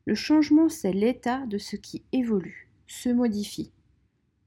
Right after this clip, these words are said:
que cela soit une chose, une circonstance, un état psychologique. Quand on parle de changement, on parle donc de modification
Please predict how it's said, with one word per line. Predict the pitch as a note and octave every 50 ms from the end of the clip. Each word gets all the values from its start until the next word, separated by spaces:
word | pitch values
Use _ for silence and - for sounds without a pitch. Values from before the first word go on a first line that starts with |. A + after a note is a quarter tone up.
| _ _ _ _
que | - F#3
cela | - F3+ D#3 D#3
soit | D3+ - - - D#3+ - - _ _
une | - F3 F#3+
chose, | G#3+ - - - G3+ G3 F#3+ G3 G3 G3 - _ _ -
une | E3 -
circonstance, | - - D#3+ - - - A3+ G#3+ - - - F3+ F3 F#3 G3 - - - - _ _ -
un | - E3+ E3+
état | D3 D3 D#3+ D#3
psychologique. | - - - D#3+ - F#3+ G3 G#3 A3 G#3+ G#3 G#3 G#3 - - - _ _ _ _ _ _ _ _ _ _ _ _ _ _ _ _ _ _ _ _ _ _ _ _ _ _ _ _ _ _ _ _ _ _
Quand | - A3+ A3+ -
on | C#4
parle | C#4 F4 F4 D#4
de | D4+ C#4+
changement, | C#4+ - C4 B3+ B3 A#3+ B3 C4+ C#4+ D#4+ E4 E4
on | - A3
parle | G#3 - B3 B3 A#3+ B3+
donc | A#3 A3 C#4 D#4 D4 B3
de | G#3+ G#3
modification | F#3+ F#3+ G3+ A3 C4 C#4 B3 B3 A#3+ - - A3 - - G3 F#3+ - - F3+ D#3+ D3